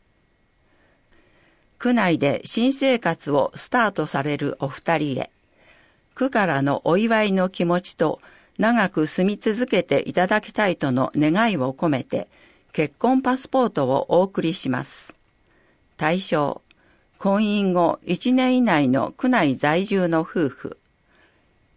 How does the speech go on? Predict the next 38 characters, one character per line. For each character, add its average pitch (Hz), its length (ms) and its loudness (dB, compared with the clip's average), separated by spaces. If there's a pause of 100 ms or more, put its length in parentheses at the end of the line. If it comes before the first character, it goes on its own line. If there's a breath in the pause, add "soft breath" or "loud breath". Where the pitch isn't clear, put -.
(200)
事 165 160 -2
実 202 300 -6
婚、 - 260 -4 (160)
同 185 220 2
性 196 240 -2
パ 190 220 -2
ー - 20 -4
ト 208 140 -4
ナ 196 160 0
ー - 20 -2
シ - 160 -12
ッ - 40 -20
プ 196 120 -2
関 196 280 -2
係 127 200 -2
の 127 140 -6
方 135 260 -6
も 127 120 -6
含 - 280 -8
む。 - 100 -12 (920 soft breath)
詳 180 200 2
し 190 120 -8
く 143 180 -4
は - 260 0
区 233 180 -2
ホ 196 240 2
ー - 20 0
ム 214 160 -2
ペ 208 180 0
ー 156 40 -2
ジ 135 120 -4
を 117 140 -4
ご 135 100 -2
覧 135 180 -2
く 131 120 -6
だ 139 120 -8
さ - 180 -6
い。 - 120 -16